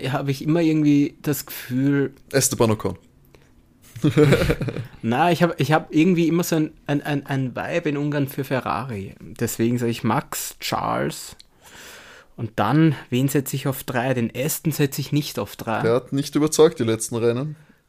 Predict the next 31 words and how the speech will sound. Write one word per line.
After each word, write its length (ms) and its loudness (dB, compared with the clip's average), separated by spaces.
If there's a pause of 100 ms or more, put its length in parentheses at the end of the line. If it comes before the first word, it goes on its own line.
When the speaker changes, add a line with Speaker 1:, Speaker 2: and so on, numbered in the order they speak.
(340)
Speaker 1:
Na, 280 -6
also, 360 0
äh, 220 -6
den 180 -6
Aston 320 -4
ist 140 -6
gut, 180 0
also 160 -4
Nando, 360 2
Speaker 2:
<laughs> 120 6
Speaker 1:
weil, 360 -2 (280)
haha. 300 0 (440)
Ähm, 300 0 (840)
und 260 -2
dann 180 0
ist 180 -2
die 60 0
Frage: 840 -2
ähm, 480 -6 (180)
Speaker 2:
Ist 200 -8
der 80 6
McLaren-Hype 720 2 (140)
real? 280 -4 (1300)
Speaker 1:
Ja, 220 0
die 120 4
waren 180 2
schon 300 0
stark. 400 -2
Also 160 -6
Platz 300 -2
vier 540 0